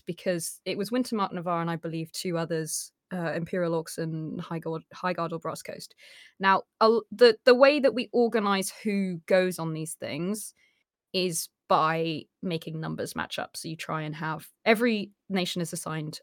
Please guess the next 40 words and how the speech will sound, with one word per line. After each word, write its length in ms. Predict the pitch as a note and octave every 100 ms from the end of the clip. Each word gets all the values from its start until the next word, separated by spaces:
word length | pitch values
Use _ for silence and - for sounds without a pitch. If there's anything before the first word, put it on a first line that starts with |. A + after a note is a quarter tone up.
| _
a 80 | E3
number, 460 | D#3 F3 F#3+ G3 A3+
that 160 | F3+
is 80 | E3
their 100 | - D#3+
force 340 | - D#3+ -
weighting, 480 | F3+ E3+ F3 E3+ -
and 160 | D#3+
you 200 | D#3 D#3 D#3+ _ _ _ -
do 120 | E3
the 80 | A3+
maths, 440 | G#3+ G3+ G3+ - - _ -
which 280 | E3+ - -
also 300 | E4+ - C#4+
involves, 500 | A#3 G#3 F#3 E3+ -
you 140 | - G3+
know, 220 | F3 D#3 - _ _ _ _
for 120 | - F#3+
R 180 | F3+
P 220 | E3 B3+ A3
reasons, 500 | E3+ D#3+ D#3+ D#3 -
like, 160 | D#3+
some 360 | - E3+ D#3+ D#3+
nations 380 | E3+ E3 D#3+ -
may 120 | D#3+
want 260 | D#3+ D#3 -
w-, 160 | F3 E3+
one 360 | E3+ D#3 D#3 D#3
fight 240 | - D#3+
more 140 | - D#3+
than 140 | E3
another, 400 | F3+ A3 G3+ F#3
or 60 | E3
may 120 | D#3+
suit 260 | D#3+ A3 F3+
one 140 | F#3
fight 220 | E3 F3
more 140 | F3+ E3+
than 140 | E3
another. 400 | E3 D#3+ D#3 E3